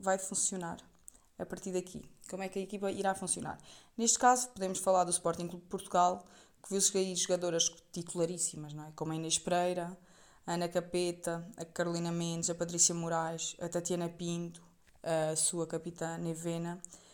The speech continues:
que foram para outros clubes, hum, a Carolina, a Mónica Mendes também, a Carolina Mendes e a Patrícia Moraes rumaram a Braga. A Ana Capeta foi jogar para a Holanda, a Inês Pereira e a Mónica Mendes estão na Suíça,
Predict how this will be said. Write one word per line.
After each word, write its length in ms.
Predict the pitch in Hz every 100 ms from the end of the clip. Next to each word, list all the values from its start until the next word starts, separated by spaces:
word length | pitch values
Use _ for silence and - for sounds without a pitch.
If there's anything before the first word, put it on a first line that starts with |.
| - -
que 80 |
foram 220 | - 196 190
para 160 | 196
outros 340 | 190 190 - -
clubes, 440 | 240 277 285 - -
hum, 320 | - 170 170 175 - - - -
a 60 |
Carolina, 580 | 190 202 208 208 208 208 -
a 100 | 180
Mónica 380 | 190 196 196 196
Mendes 320 | 196 196 190
também, 480 | 185 180 185 185 190 - -
a 80 |
Carolina 420 | 185 196 202 202 214
Mendes 340 | 233 185 170
e 40 |
a 40 | 170
Patrícia 340 | 185 202 202
Moraes 360 | 220 214 220 220
rumaram 400 | - 220 202 196
a 60 |
Braga. 460 | 175 165 160 160 175 - - - - - _
A 60 | 185
Ana 140 | 190
Capeta 340 | 190 196 214 208
foi 120 | 196
jogar 180 | 185 180
para 140 | 180
a 100 | 180
Holanda, 540 | 175 180 247 285 294 240
a 40 |
Inês 220 | 214 214
Pereira 280 | - 208 208
e 40 |
a 60 | 208
Mónica 440 | 202 196 185 180
Mendes 280 | 196 196 180
estão 260 | - 208 202
na 140 | 185
Suíça, 720 | 180 - 196 226 233 - 262